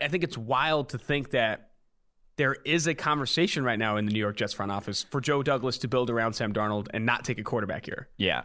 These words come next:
Speaker 2: I, I think Josh Allen and his career arc is gonna screw a lot of teams
Speaker 1: Man.
Speaker 2: because everyone's gonna say,
Speaker 1: You're right.
Speaker 2: "Look at Josh Allen. Look at what happened with him. Turned into an M V P. He has all these tools. Just need to get the, the pieces around him."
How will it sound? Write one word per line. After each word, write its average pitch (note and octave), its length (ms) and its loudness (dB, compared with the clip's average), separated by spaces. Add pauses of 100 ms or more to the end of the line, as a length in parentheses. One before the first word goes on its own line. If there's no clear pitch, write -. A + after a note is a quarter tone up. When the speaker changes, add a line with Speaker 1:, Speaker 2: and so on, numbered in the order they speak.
Speaker 2:
I, G2+ 100 2 (120)
I - 20 4
think G#2+ 420 0
Josh F#2+ 400 2
Allen D2 520 0 (100)
and E2+ 100 -2
his F2+ 200 0
career F#2 320 0
arc D#2 340 0
is F2+ 140 -6
gonna F2 180 -2
screw F2 400 -2
a D#2+ 80 -2
lot C#2+ 180 0
of C#2+ 60 -6
teams - 500 -8 (140)
Speaker 1:
Man. B2 140 -2
Speaker 2:
because G2+ 280 0
everyone's A2+ 420 0
gonna G#2 180 0
say, G#2 160 2
Speaker 1:
You're F#2 160 4
right. C3 280 4 (140)
Speaker 2:
"Look G2+ 160 -4
at - 60 -12
Josh C3 320 2
Allen. G#2+ 420 4 (140)
Look G#2+ 120 -4
at - 40 -6
what A#2+ 100 2
happened A#2+ 320 0
with A2+ 120 -2
him. G2 400 0 (1000)
Turned A2+ 220 2
into A2+ 220 2
an G#2+ 100 4
M G#2+ 120 4
V G#2+ 100 2
P. A#2 240 2
He G#2 60 4
has G2 180 2
all G2+ 80 2
these G2 180 -2
tools. A2 560 0 (460)
Just - 280 -4 (200)
need G2+ 180 0
to F2+ 80 -4
get G2+ 160 -2
the, - 160 -16 (140)
the G2 120 -2
pieces F#2 320 0
around G2+ 320 2
him." D#2+ 220 0